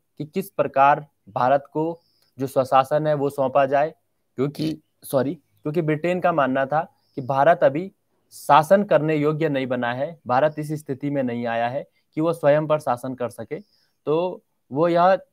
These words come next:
चाहते थे कि भारत में स्वशासन को लेकर जो चुनौतियां हैं उन पर बात की जाए। इसको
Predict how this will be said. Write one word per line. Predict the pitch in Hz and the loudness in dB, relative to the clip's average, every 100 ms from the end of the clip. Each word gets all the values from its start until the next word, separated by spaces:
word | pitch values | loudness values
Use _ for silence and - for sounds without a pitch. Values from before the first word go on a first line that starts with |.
| _ _ - | _ _ 0
चाहते | 139 143 175 | 0 0 -4
थे | 185 | -6
कि | 190 196 | -6 -6
भारत | 143 143 165 160 | -2 0 0 -2
में | 170 180 190 | -4 -4 -4
स्वशासन | 156 156 156 156 151 175 190 190 196 _ _ _ _ _ | -6 -6 2 2 2 -2 -6 -8 -14 _ _ _ _ _
को | 175 | -2
लेकर | 180 151 135 160 180 175 | 0 0 0 0 -2 -4
जो | 139 | -6
चुनौतियां | 180 156 147 147 147 180 196 | -6 -2 4 4 4 -2 -2
हैं | 170 196 - _ _ | -4 -8 -12 _ _
उन | 156 185 | -4 0
पर | 208 196 | 0 4
बात | 147 143 - | 4 4 0
की | 131 | -6
जाए। | 123 131 - _ _ _ | -4 -4 -8 _ _ _
इसको | 277 254 - - 196 202 | -8 -8 -10 -2 0 0